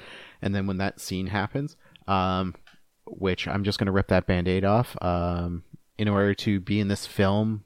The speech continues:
more, uh, her agent butters up the scriptwriter to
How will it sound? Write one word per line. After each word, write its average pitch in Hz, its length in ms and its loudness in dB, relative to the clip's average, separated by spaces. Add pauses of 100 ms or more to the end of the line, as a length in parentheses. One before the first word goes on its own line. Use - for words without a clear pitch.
more, 113 560 2
uh, 92 320 2
her 92 520 2 (840)
agent 104 420 2
butters 98 380 2
up 98 280 2
the 92 240 2
scriptwriter 104 600 0
to 87 200 0